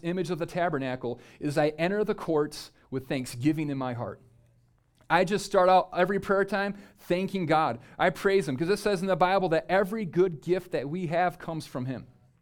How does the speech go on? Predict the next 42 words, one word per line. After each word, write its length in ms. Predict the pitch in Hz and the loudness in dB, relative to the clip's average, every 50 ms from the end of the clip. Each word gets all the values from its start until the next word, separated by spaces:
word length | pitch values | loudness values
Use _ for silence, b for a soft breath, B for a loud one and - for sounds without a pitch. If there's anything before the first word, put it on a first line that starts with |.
| _ _ _ _ _ _ _ - | _ _ _ _ _ _ _ -10
So 140 | - - 196 | -4 0 0
I 40 | 202 | 0
start 260 | - - 214 208 202 | 2 4 4 6 6
out 160 | 208 220 208 | 6 4 4
and 80 | 170 175 | 2 0
I 40 | |
say, 160 | 170 - 175 156 | -2 -2 -2 0
"God, 280 | 135 185 170 190 185 - B B B B B _ - | 2 2 2 2 0 -2 B B B B B _ -2
thank 300 | - 202 220 233 208 - | 0 0 0 0 -2 -4
you 100 | 208 180 | -4 -4
so 320 | - - - - 196 190 190 | -4 -6 -6 -4 -4 -2 -2
much. 300 | 180 165 127 110 - - B B B B | -2 -2 -4 -4 -8 -14 B B B B
God, 160 | B 185 185 185 - | B 0 0 0 -2
thank 260 | - 240 247 254 240 | -4 -2 -2 -2 -2
you 80 | - 196 | -4 -4
for 200 | - - - 175 | -4 -2 0 0
your 240 | 160 156 180 180 165 | 2 2 2 2 0
goodness. 580 | 127 113 - 160 180 165 135 117 101 - - B B B B | -2 -2 -2 -2 0 0 -2 -6 -8 -12 -16 B B B B
God, 240 | - 180 185 180 | 0 0 0 0
thank 260 | - - 240 262 247 - | -2 -4 -4 -4 -2 -2
you 120 | 233 202 | -2 -4
for 180 | - - 190 175 | -2 0 0 2
the 140 | 143 143 | 2 2
blessings 580 | 123 107 139 156 190 214 220 - - 202 180 147 | 0 -2 -2 -2 -2 -2 -2 -2 -4 -4 -4 -2
that 140 | 147 156 147 | -2 -2 -2
you've 280 | 151 185 226 208 208 | -2 -2 -4 -4 -6
poured 280 | - - - 190 185 175 | -4 -2 0 0 2 4
out 180 | 170 160 160 151 | 4 4 2 2
on 180 | 151 143 135 | 0 -2 -2
me." 200 | 143 135 127 123 | -2 -4 -4 -4
And 100 | 131 170 | -4 -2
I'll 80 | 214 233 | -2 -2
start 300 | - - 277 254 214 170 | 0 0 0 0 2 2
going 240 | 196 202 208 208 202 | 0 0 0 -2 -4
through 180 | 208 214 208 | -4 -6 -6
specifically 720 | 196 - 196 185 - - 226 240 233 - 180 - 180 175 175 | -6 -6 -8 -10 -6 -4 -2 -2 -2 -2 -4 -2 -2 -2 -2
thinking 380 | 170 - 233 233 - 202 160 | -2 -4 -6 -6 -4 -4 -4
of 100 | 143 131 | -4 -4
things. 220 | - 135 123 120 123 | -6 -6 -8 -8 -6
I'm 80 | 156 | -8
like, 100 | 147 143 | -8 -6
"God, 220 | 147 208 190 196 | -2 -2 -2 -2